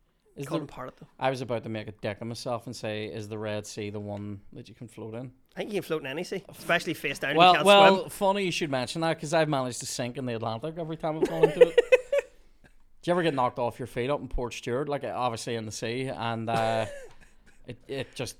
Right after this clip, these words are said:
Speaker 1: you actually realise the power of it, and
Speaker 2: Not
Speaker 1: it
Speaker 2: for being
Speaker 1: just
Speaker 2: smart
Speaker 1: makes
Speaker 2: in a
Speaker 1: you shit
Speaker 2: bar.
Speaker 1: yourself?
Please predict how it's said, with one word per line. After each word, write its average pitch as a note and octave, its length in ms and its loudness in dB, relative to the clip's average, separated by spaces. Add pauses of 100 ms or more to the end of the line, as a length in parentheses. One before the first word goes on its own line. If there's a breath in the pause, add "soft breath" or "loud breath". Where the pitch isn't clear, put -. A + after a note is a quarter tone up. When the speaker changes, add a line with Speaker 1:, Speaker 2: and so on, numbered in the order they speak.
Speaker 1:
you C3+ 160 -4
actually C3 320 -2
realise A2+ 480 -2
the A#2 80 -14
power A#2 600 -4
of C#3+ 220 -2
it, D3 140 -10
and - 80 -8
Speaker 2:
Not C#3+ 100 -2
Speaker 1:
it - 40 -8
Speaker 2:
for D#3+ 80 -10
being C#3+ 100 -2
Speaker 1:
just C#3+ 100 -6
Speaker 2:
smart A#2 260 -4
Speaker 1:
makes - 20 -6
Speaker 2:
in - 20 -4
a D3 40 -6
Speaker 1:
you C3 40 -6
shit B2+ 80 -4
Speaker 2:
bar. E3 120 -2
Speaker 1:
yourself? D#3 420 -10